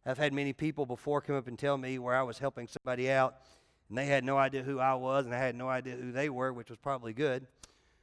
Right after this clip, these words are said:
And I had given a dollar or two dollars or five dollars, and, and it was at, down here at the Starbucks. I was going to a meeting, and somebody came up to me, and they said, "You know, you really shouldn't ever give those people cash."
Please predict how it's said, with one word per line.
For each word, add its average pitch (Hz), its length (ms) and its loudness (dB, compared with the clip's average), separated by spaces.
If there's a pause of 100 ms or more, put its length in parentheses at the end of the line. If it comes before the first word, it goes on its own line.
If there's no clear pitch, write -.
(720)
And 110 120 -4
I 123 140 4
had 110 100 -4 (100)
given 127 280 -2
a 107 80 -4
dollar 127 460 4
or 107 60 -8
two 135 220 -8
dollars 127 420 2
or 110 60 -8
five 127 280 0
dollars, 123 440 0
and, 104 160 -12 (560)
and 107 100 -6
it 117 60 -2
was 117 140 -4
at, 127 100 -6
down 131 160 2
here 131 100 2
at - 80 -4
the 127 80 -16
Starbucks. 131 680 2
I 123 40 0
was 110 80 -6
going 127 200 -6
to 120 80 -4
a 110 60 -6
meeting, 123 420 -4
and 101 140 -12 (320)
somebody 127 240 -8
came 135 140 -4
up 123 60 -2
to 123 60 -14
me, 123 60 -6
and 120 80 -4
they 120 60 -8
said, 107 260 -8
"You 127 60 -4
know, 135 80 0
you 135 180 -6
really 135 220 -2
shouldn't 117 240 -10
ever 110 120 -6
give 110 140 -10
those 110 160 -10
people 113 240 -10
cash." - 560 -10